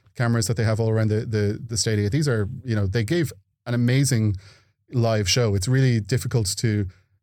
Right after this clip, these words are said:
imagine when you, when you actually see it, like, the, the quick cuts and the, the smoothness of the edits for something that involves so much quick changing. This is, you know, twenty something songs, each of three minutes with almost no downtime between them.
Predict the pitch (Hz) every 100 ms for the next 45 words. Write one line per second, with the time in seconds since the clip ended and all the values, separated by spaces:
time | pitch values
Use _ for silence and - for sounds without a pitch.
0 | _ _ 113 - 113 117 127 127 113 110
1 | 113 113 110 110 - 110 127 120 120 107
2 | 98 110 104 98 120 92 113 - 107 104
3 | 117 104 - 113 110 101 107 110 107 95
4 | - 113 139 120 107 107 117 110 - 143
5 | 135 123 - - - - 123 107 107 139
6 | 120 101 135 123 107 110 - - _ -
7 | 139 143 131 139 123 110 117 113 113 147
8 | 131 127 - 120 110 113 - 101 123 123
9 | 104 120 123 135 123 120 117 113 107 92
10 | 113 104 107